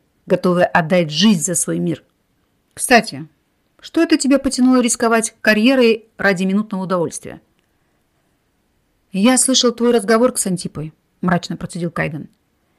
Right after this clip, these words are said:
"Теперь я знаю правду. Думал, что, уничтожив носителя, я приторможу деятельность Ордена, а вышло всё наоборот. Только сам сделался мишенью". "Так ты явился ко мне за защитой от Ордена?"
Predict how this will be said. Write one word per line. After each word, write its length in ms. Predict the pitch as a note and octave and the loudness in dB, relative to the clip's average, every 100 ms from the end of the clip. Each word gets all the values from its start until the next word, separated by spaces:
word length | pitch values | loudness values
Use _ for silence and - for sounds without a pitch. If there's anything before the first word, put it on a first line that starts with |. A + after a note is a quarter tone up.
| _ _ _ | _ _ _
"Теперь 300 | A#3+ A#3+ B3 | 0 2 4
я 180 | A#3 A3+ | 4 4
знаю 300 | A#3 A#3+ A3+ | 4 4 4
правду. 420 | A3+ A3 E3 - _ _ _ _ _ _ _ _ _ | 4 4 2 -12 _ _ _ _ _ _ _ _ _
Думал, 420 | E3+ A3+ G#3+ G#3 | 2 4 6 4
что, 320 | G3+ - G#3 | -2 0 4
уничтожив 580 | G#3 G3+ G3+ G3+ A3 G3+ | 4 4 0 0 -2 0
носителя, 640 | G3+ G3 A3 G#3 G3 F#3+ - _ _ _ | -2 0 0 2 2 2 -2 _ _ _
я 160 | F3 F#3+ | 2 2
приторможу 600 | F#3+ F#3+ F#3+ G3 F#3 G3+ | 2 0 2 2 2 2
деятельность 520 | F3+ F#3+ F#3+ F#3 - | 2 0 0 -4 0
Ордена, 440 | B3 B3 E3+ D3+ D3 _ _ _ _ _ _ | 2 2 2 -4 -8 _ _ _ _ _ _
а 140 | - F#3 | 2 4
вышло 220 | G3 F#3 | 4 0
всё 140 | - | -2
наоборот. 520 | F#3+ F#3 F#3 F3 D#3 _ _ _ _ _ _ | -2 0 2 0 -2 _ _ _ _ _ _
Только 280 | - A3 A3+ | -4 -2 0
сам 260 | - A3 F#3 | 4 4 4
сделался 380 | C#3+ D#3 - | 2 -2 -2
мишенью". 440 | E3 D#3 D3+ D3+ - _ _ _ _ _ _ _ _ _ _ _ _ _ | -2 -2 -4 -6 -12 _ _ _ _ _ _ _ _ _ _ _ _ _
"Так 180 | G3 F#3 | -4 -2
ты 140 | - | 0
явился 480 | G3 F#3+ F#3 G3 - | 2 2 2 0 0
ко 140 | - | 2
мне 160 | G3 F#3+ | 2 2
за 120 | F3+ | 0
защитой 460 | F3+ F#3+ - G#3+ G3+ | 0 -2 -2 0 -2
от 140 | G3 | 0
Ордена?" 400 | D#4+ D4+ D3+ C3 | -2 -2 -6 -10